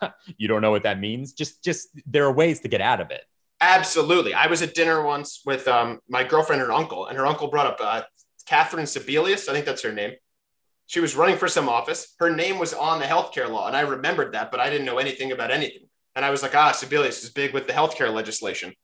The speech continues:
Speaker 2: And everyone at the
Speaker 1: Oh,
Speaker 2: table
Speaker 1: that's
Speaker 2: was like, <laughs>
Speaker 1: Read the book.
Speaker 2: everyone at the table was like, "Oh, look at this guy."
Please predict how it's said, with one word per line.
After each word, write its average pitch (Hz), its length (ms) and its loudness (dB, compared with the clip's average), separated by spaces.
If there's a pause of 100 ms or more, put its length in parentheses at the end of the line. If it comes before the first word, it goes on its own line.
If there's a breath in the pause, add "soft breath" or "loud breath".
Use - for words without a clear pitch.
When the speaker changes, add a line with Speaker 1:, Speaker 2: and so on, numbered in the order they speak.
(140)
Speaker 2:
And 127 80 0
everyone 160 340 4
at - 40 -2
the 117 80 4
Speaker 1:
Oh, - 20 4
Speaker 2:
table 151 300 4
Speaker 1:
that's 127 120 0
Speaker 2:
was 113 60 -8
like, 120 320 -4 (120)
<laughs> - 140 -12
Speaker 1:
Read 170 160 -6
the 175 60 -4
book. - 140 -2
Speaker 2:
everyone 208 260 6
at - 80 4
the - 100 4
table 240 220 6
was - 140 2
like, 170 140 2
"Oh, 208 280 6
look 180 120 0
at 220 80 2
this - 160 -4
guy." 120 260 -2